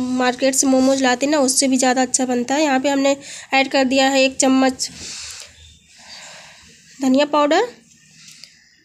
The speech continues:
स्वाद अनुसार नमक, थोड़ा सा हल्दी पाउडर, थोड़ा सा गरम मसाला। इन सबको हम मिक्स कर लेंगे। हम ज़्यादा मसाले नहीं ऐड कर रहे हैं, बहुत ज़रा ज़रा सा ऐड कर रहे हैं। इन सबको हम मिक्स कर लेंगे और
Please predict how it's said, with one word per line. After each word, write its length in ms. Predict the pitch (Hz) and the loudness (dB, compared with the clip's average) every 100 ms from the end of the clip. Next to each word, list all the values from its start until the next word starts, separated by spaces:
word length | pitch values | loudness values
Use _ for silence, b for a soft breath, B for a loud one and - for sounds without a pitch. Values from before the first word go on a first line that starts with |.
| - | -12
स्वाद 260 | - 294 | 0 2
अनुसार 300 | 294 285 294 | 2 2 0
नमक, 320 | 269 269 320 370 | 0 0 -2 -2
थोड़ा 140 | 285 269 | 0 0
सा 120 | 294 | 0
हल्दी 240 | 269 254 | 0 -2
पाउडर, 300 | 285 302 311 | 0 0 0
थोड़ा 220 | 381 294 269 | -2 -2 0
सा 120 | 277 | 0
गरम 240 | 254 254 | 0 0
मसाला। 340 | 277 285 277 359 | 0 0 0 0
इन 120 | 320 | 0
सबको 280 | 294 262 277 | 0 -2 -2
हम 100 | 269 | 0
मिक्स 240 | 262 262 | 0 0
कर 140 | - 269 | -2 0
लेंगे। 320 | 262 262 302 403 - _ _ _ _ - - _ _ _ _ _ _ _ _ _ _ - - _ _ _ b b b 294 | 2 0 -2 -6 -12 _ _ _ _ -20 -20 _ _ _ _ _ _ _ _ _ _ -20 -20 _ _ _ b b b 0
हम 60 | |
ज़्यादा 220 | 302 311 | 2 2
मसाले 340 | 339 330 320 302 | 4 2 2 2
नहीं 220 | 285 285 | 4 2
ऐड 120 | 285 | 2
कर 160 | 294 277 | 0 0
रहे 120 | 294 | 2
हैं, 240 | 285 311 440 - _ _ _ _ _ _ _ _ _ _ - | 2 0 -4 -12 _ _ _ _ _ _ _ _ _ _ -2
बहुत 180 | 269 262 | 0 2
ज़रा 240 | 262 262 | 2 2
ज़रा 200 | 269 262 | 2 2
सा 140 | 269 | 2
ऐड 140 | 262 262 | 0 0
कर 160 | 254 247 | -2 -2
रहे 100 | 247 | 0
हैं। 200 | 254 359 - _ b b b _ _ _ B B - | -2 -4 -10 _ b b b _ _ _ B B -2
इन 80 | 302 | 0
सबको 280 | 294 277 311 | 0 0 0
हम 100 | 302 | 2
मिक्स 220 | 294 294 | 0 -2
कर 120 | 285 | -2
लेंगे 320 | 285 294 302 | 0 0 2
और 420 | 381 262 262 254 | 0 2 2 0